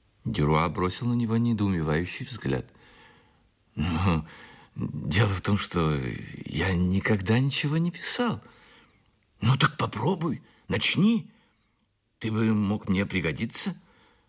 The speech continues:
Добывал бы для меня информацию, интервьюировал должностных лиц, ходил бы в присутственные места. Хочешь, я поговорю с издателем?»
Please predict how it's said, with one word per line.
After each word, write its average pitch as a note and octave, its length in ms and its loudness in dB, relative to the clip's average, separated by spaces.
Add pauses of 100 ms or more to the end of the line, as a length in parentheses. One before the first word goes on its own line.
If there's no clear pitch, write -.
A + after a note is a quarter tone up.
(200)
Добывал F#2+ 400 0
бы - 120 -8
для A2 140 -4
меня E2+ 280 -4
информацию, D#2 760 -4 (460)
интервьюировал C3 800 0
должностных D#2+ 800 -6
лиц, C#3 260 0
ходил A#2+ 340 0
бы A2+ 120 0
в G#2+ 80 -6
присутственные E2 840 -2
места. G2 560 0 (960)
Хочешь, G3 420 2
я A#2 160 -2
поговорю C3 500 0
с - 120 -4
издателем?» - 580 -8